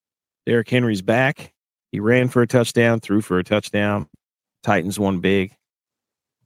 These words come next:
That's a game the Titans win, though. That's, like, a game where it's like they're gonna try to ugly this thing up as best they can at home. That's what they're gonna do. What the hell is going on with Cincinnati, dude? You're an A F C guy.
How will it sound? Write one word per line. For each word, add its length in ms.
That's 200
a 40
game 260
the 60
Titans 420
win, 200
though. 260
That's, 180
like, 180
a 60
game 420
where 100
it's 140
like 220
they're 140
gonna 140
try 180
to 120
ugly 300
this 180
thing 220
up 200
as 100
best 280
they 100
can 360
at 160
home. 320
That's 160
what 60
they're 120
gonna 180
do. 140
What 260
the 120
hell 540
is 160
going 260
on 220
with 100
Cincinnati, 520
dude? 240
You're 120
an 80
A 120
F 80
C 180
guy. 240